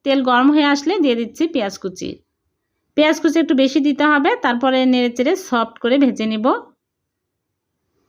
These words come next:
তারপর এখানে আমি একটা টমেটো কেটে টুকরো টুকরো করে নিয়েছি, দিয়ে দিচ্ছি। আর তিনটা কাঁচামরিচ একদম কুচি করে দিয়ে দিচ্ছি, দিয়ে নেড়েচেড়ে নেব।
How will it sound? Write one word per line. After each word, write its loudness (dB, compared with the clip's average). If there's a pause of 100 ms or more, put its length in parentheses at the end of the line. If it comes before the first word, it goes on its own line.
(180)
তারপর 2 (100)
এখানে 2
আমি 6
একটা -2
টমেটো 0 (100)
কেটে 0 (600)
টুকরো 2
টুকরো 0
করে 2
নিয়েছি, 0 (160)
দিয়ে 2
দিচ্ছি। -2 (920)
আর 0 (260)
তিনটা 4
কাঁচামরিচ 2
একদম 2
কুচি -4
করে -2
দিয়ে 0
দিচ্ছি, -6 (120)
দিয়ে 2 (600)
নেড়েচেড়ে -2
নেব। -2